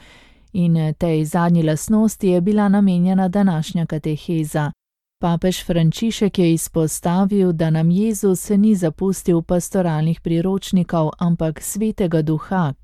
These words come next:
ki nas vodi pri evangelizaciji. Pomembni sta dve značilnosti, ustvarjalnost in preprostost. Duh odpira nove in ustvarjalne poti,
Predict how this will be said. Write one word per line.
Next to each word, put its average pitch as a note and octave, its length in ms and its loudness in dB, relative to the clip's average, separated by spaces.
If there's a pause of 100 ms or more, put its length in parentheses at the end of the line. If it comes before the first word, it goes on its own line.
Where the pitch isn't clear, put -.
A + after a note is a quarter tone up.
ki G3+ 160 0
nas F#3+ 360 2
vodi F3+ 360 2
pri D#3 180 -4
evangelizaciji. D3+ 1300 -2 (260)
Pomembni A3 540 4
sta G#3 280 0
dve F#3 280 2
značilnosti, D#3+ 960 0 (100)
ustvarjalnost G3+ 1000 0
in F3+ 160 0
preprostost. D#3+ 960 -6 (520)
Duh F#3+ 240 -2
odpira E3+ 560 0
nove F#3+ 440 2
in E3 100 2
ustvarjalne D#3+ 720 -2
poti, A3+ 500 -2